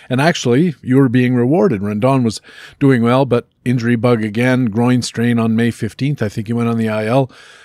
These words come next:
Unfortunately for you, that was a Monday, so he probably cost you at least those four days.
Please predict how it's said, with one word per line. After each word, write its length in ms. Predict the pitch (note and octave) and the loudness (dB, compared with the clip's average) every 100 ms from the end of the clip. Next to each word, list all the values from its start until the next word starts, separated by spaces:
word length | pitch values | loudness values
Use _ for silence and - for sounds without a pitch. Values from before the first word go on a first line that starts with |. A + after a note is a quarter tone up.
| _ | _
Unfortunately 720 | B2 - C#3 - B2+ A#2+ A2+ | -6 -2 -2 -2 -4 -4 -4
for 160 | A2+ B2 | -4 2
you, 180 | D3 D3 | 4 4
that 140 | B2+ | 2
was 120 | A#2 | 0
a 40 | A2+ | -2
Monday, 360 | C3+ C#3+ D3 | 0 0 0
so 160 | C#3+ A#2 | -2 -6
he 80 | F#2+ | -6
probably 360 | - A2+ G#2 | -8 -8 -8
cost 360 | - A#2 G#2+ - | -8 -8 -8 -8
you 180 | G2+ G2 | -10 -10
at 80 | |
least 240 | G2+ A2 - | -10 -10 -6
those 200 | A2 G#2+ | -8 -8
four 260 | - G#2+ | -10 -8
days. 380 | G2 G#2+ A2+ G#2+ | -6 -6 -6 -8